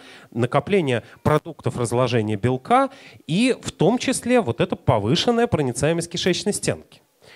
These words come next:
Другое дело, стоит ли в этом винить все иммун-, проблемы с иммунитетом, с которыми мы сталкиваемся? Вряд ли.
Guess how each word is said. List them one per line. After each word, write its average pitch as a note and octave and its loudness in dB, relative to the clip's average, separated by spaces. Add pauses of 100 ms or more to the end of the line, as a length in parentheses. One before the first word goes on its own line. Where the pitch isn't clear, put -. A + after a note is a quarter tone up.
(540)
Другое F3 2
дело, F2 -6 (200)
стоит - -2
ли E3 0
в C3 -2
этом E3 -2
винить C3+ -4
все F3+ 0 (720)
иммун-, C#3+ 0
проблемы C3+ -2
с - -10
иммунитетом, B2+ -4
с - -12
которыми A#2+ -4
мы A#2+ -4
сталкиваемся? F2 -10 (380)
Вряд A3+ 2
ли. F2 -14